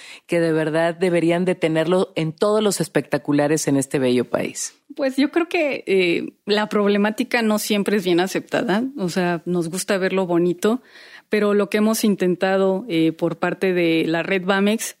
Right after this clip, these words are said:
Speaker 2: es tratar de que esta información le llegue en nuestras redes sociales. Ahorita tenemos una campaña, eh, por la Fundación Posner de Pittsburgh.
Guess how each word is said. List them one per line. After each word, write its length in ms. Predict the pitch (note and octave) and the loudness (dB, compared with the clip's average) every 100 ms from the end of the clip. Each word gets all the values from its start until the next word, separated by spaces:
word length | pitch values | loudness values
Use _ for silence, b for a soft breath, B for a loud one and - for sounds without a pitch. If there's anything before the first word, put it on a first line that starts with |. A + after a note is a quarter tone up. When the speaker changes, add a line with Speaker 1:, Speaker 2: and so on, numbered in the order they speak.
| - | -2
Speaker 2:
es 180 | F#3+ - | -2 -2
tratar 400 | F#3+ - F3+ F3 | -4 -2 -2 0
de 360 | F#3 F3+ E3+ | 0 0 -2
que 100 | - F#3 | -2 -2
esta 180 | - | 0
información 720 | G#3+ G3 F3+ F3 - G3+ G#3 | 0 0 0 0 0 0 0
le 120 | G3 F3 | 0 0
llegue 440 | F#3 F3+ F#3+ G3 B B | 0 2 0 -2 B B
en 120 | A#3 | -2
nuestras 280 | A3+ A3 G3 | 0 0 -2
redes 260 | F#3+ F#3+ G3 | 0 0 0
sociales. 800 | F3+ - G#3 G3 F#3 F#3+ F#3+ - | -2 -2 0 2 2 0 -2 -6
Ahorita 320 | F#3 F#3 G3 | -4 -2 -2
tenemos 420 | G3+ F#3 F#3 F#3+ F#3+ | 0 0 0 0 0
una 220 | F3+ F3 | 0 0
campaña, 640 | E3+ E3 F3+ F3+ F#3 F#3 - | -2 0 0 2 2 0 0
eh, 320 | F3 E3+ E3 | 2 2 0
por 160 | F3 E3 | -2 0
la 100 | D#3+ | -2
Fundación 560 | F#3 E3+ E3+ - F#3 F3 | 0 0 0 0 -2 0
Posner 380 | F3+ F3 F#3+ | -2 0 0
de 100 | F3+ | 0
Pittsburgh. 480 | F3 G3+ F#3 G3+ G#3+ | 0 -2 0 0 0